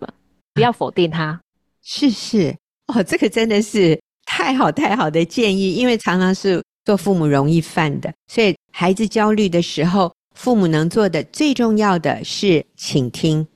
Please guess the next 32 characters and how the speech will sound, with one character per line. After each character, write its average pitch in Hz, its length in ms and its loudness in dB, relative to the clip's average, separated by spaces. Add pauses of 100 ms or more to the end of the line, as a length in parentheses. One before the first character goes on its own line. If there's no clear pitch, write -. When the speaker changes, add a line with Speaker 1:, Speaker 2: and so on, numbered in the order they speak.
Speaker 2:
花 180 200 -2
时 165 200 -4
间 156 280 0
陪 139 200 -2
伴， 139 360 -2
倾 120 240 -4
听 139 240 0
他， 135 200 -2 (360)
千 262 260 -2
万 254 160 2
不 185 120 0
要 185 180 2
做 175 200 0
什 - 220 -6
么， 139 100 -12 (220)
不 226 60 0
要 240 120 2
否 180 240 0
定 185 300 2
他， 170 340 0 (300)
也 156 160 0
不 156 100 -4
要 165 160 2
给 143 200 -4
他 - 180 -6
建 139 340 0 (140)
议， 135 160 -4 (160)
就 160 120 2
是 147 240 -2 (100)
不 147 60 -2
要 147 200 2
说 147 300 -4